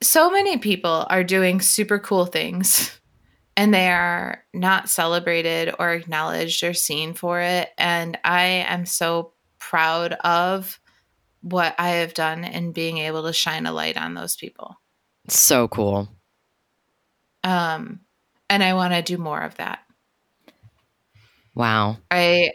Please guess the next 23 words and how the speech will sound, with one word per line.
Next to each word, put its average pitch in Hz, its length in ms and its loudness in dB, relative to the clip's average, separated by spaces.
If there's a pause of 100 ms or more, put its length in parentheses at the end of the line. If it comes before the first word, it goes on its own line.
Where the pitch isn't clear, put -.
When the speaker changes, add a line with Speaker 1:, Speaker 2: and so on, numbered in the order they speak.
(200)
Speaker 1:
I'm 196 180 2
really 208 220 4
proud 175 320 0
of 170 120 -4
that. 180 340 -4 (920)
And, 175 720 0 (1300)
um, 170 640 -2 (1300)
th-, 202 120 0
I 226 80 2
think 247 220 4
the 160 280 2
final 165 360 2
piece, 165 280 -2
which 180 140 -2
I 220 80 4
kind 294 240 4
of 180 80 4
already 160 260 2
knew, 170 580 -2
which 175 280 -4 (240)
is, 165 320 0
like, 156 340 -4 (540)
what 202 320 2